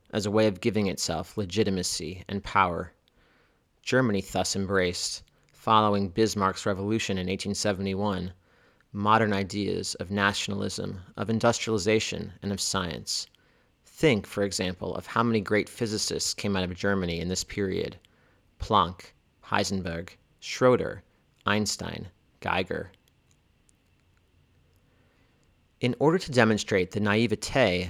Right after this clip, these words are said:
of faith in modernity, Nietzsche contrasts Germany with two ancient cultures,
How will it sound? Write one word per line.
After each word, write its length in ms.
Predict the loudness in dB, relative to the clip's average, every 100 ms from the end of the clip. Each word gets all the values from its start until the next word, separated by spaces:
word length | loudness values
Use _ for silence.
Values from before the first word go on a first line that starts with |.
| -6
of 100 | -10
faith 580 | -6 0 0 0 -8 -10
in 100 | -6
modernity, 640 | -4 0 2 2 0 -4 -8 _ _ _ _ _ _
Nietzsche 300 | -4 -2 0
contrasts 560 | 0 0 4 4 4 2
Germany 400 | 0 2 0 -2
with 180 | -4 -4
two 220 | -4 -2
ancient 360 | 0 0 -2 -6
cultures, 640 | -6 -8 -6 -8 -8 -10